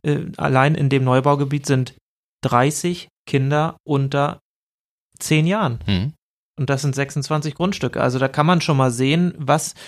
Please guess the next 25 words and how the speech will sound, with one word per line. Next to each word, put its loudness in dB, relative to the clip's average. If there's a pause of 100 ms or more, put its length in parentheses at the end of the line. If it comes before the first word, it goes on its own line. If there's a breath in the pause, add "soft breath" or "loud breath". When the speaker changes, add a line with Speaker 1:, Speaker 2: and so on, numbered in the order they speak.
(260 loud breath)
Speaker 1:
für 2
ein 6
Potenzial 2
an 0
jungen 2
Menschen -2
es -8
auch, -2
äh, -2
Speaker 2:
Mhm. 0
Speaker 1:
in 2
den 2
ländlichen 2
Raum 0
zieht. -2
Und -4
wenn 2
man 0
dann 2
eben -2 (180 loud breath)
entsprechende -2
Angebote 0
schafft, -2 (400)
die, 4
äh, 0